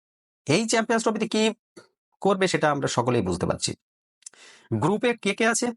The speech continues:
সেটাও আপনাদেরকে জানিয়ে রাখি। গ্রুপে আছে বাংলাদেশ, ভারত, নিউজিল্যান্ড, পাকিস্তান। এখন খেলা হচ্ছে পাকিস্তানের মাঠে, পাকিস্তানের পিচে। এইটা একটা প্লাস পয়েন্ট পাকিস্তান তো পাবেই, তারা নিজেদের মতো পিচ তৈরি করবে।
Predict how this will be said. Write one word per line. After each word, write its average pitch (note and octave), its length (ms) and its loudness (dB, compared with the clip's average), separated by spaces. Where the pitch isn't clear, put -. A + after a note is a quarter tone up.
সেটাও D3 320 2
আপনাদেরকে D#3+ 360 -2
জানিয়ে D3 240 2
রাখি। D3 220 -2
গ্রুপে F#2+ 320 2
আছে C3 200 0
বাংলাদেশ, A#2 680 -2
ভারত, A#2 520 -2
নিউজিল্যান্ড, D3+ 560 0
পাকিস্তান। - 440 -4
এখন G#3 340 0
খেলা E3 260 2
হচ্ছে F#3+ 240 -6
পাকিস্তানের D3+ 460 0
মাঠে, D3 220 0
পাকিস্তানের F3+ 460 0
পিচে। - 220 -8
এইটা F3+ 260 2
একটা G3 160 0
প্লাস D3+ 240 2
পয়েন্ট E3 180 0
পাকিস্তান C3+ 280 0
তো G2+ 60 0
পাবেই, A2 280 2
তারা C3 140 2
নিজেদের C3+ 380 2
মতো C3+ 180 0
পিচ A#2+ 180 0
তৈরি A2+ 200 2
করবে। G#2+ 260 -4